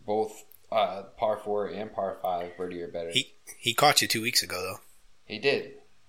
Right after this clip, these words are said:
Speaker 1: But it's fine. I'm not hopping off the train.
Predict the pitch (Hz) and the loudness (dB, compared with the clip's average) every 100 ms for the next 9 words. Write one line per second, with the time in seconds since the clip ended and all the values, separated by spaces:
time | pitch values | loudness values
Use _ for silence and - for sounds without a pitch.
0 | - - - - - 117 113 - - - | -20 -20 -20 -20 -4 2 2 0 -8 -20
1 | - - - - - - - - - - | -20 -20 -20 -20 -20 -20 -20 -20 -20 -20
2 | - - - - - - - - - - | -20 -20 -20 -20 -20 -20 -20 -12 -12 -12
3 | - - - - - - - - - - | -16 -20 -20 -20 -20 -20 -20 -20 -20 -20
4 | - - - - - 101 92 92 - - | -20 -20 -20 -10 -4 -2 -2 -4 -14 -20
5 | - - - - 117 135 131 120 110 104 | -20 -20 -20 0 2 4 4 4 2 0
6 | 95 - - 95 92 | -6 -6 -8 -8 -10